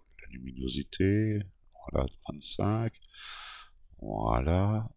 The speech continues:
voilà, ça me plaît bien. Je vais prendre l'autre, le bas copie. Je vais faire, euh, la même chose. Rendu,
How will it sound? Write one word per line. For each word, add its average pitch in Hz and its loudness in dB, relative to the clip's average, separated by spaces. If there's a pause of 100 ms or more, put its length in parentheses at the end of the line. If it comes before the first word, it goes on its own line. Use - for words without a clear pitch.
voilà, 50 -6
ça - 0
me - -8
plaît 67 -4
bien. 101 4 (680)
Je 78 4
vais 73 6
prendre 69 0
l'autre, 71 2 (540)
le 71 4
bas 65 4
copie. - -2 (400)
Je 90 4
vais 76 6
faire, 65 4
euh, 50 -2
la 58 2
même 69 -4
chose. 127 2 (1900)
Rendu, 73 2